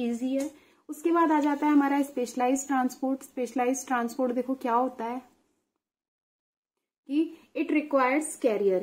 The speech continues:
क्या चाहिए होता है इसे, carrier चाहिए होता है, यानी कि इसको help चाहिए, इसके लिए एक helper होता है जो इसकी help करता है, ये बिना help के, ए, diffusion हो ही नहीं सकता।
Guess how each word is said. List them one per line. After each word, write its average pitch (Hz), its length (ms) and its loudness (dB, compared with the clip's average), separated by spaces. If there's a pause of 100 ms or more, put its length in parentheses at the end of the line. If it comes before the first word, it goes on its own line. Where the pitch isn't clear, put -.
(100)
क्या 262 180 -2
चाहिए 285 280 0
होता 294 220 0
है 302 60 2
इसे, 330 200 0
carrier 220 500 2
चाहिए 208 260 -2
होता 196 220 -6
है, 208 160 -8
यानी 247 180 -6
कि 349 160 -2
इसको 349 280 -4
help 311 460 2
चाहिए, 214 340 0
इसके 226 240 -6
लिए 294 160 -2
एक 302 180 -8
helper 254 360 0
होता 208 260 0
है 175 160 -4 (320)
जो 269 100 -8
इसकी 311 400 -2
help 269 340 -2
करता 220 260 -6
है, 196 140 -4
ये 226 60 2
बिना 247 240 -4 (100)
help 233 340 -6
के, 349 160 -2 (360)
ए, 330 200 0
diffusion 254 560 2
हो 262 180 4
ही 254 140 0
नहीं 254 140 -2
सकता। 180 440 -12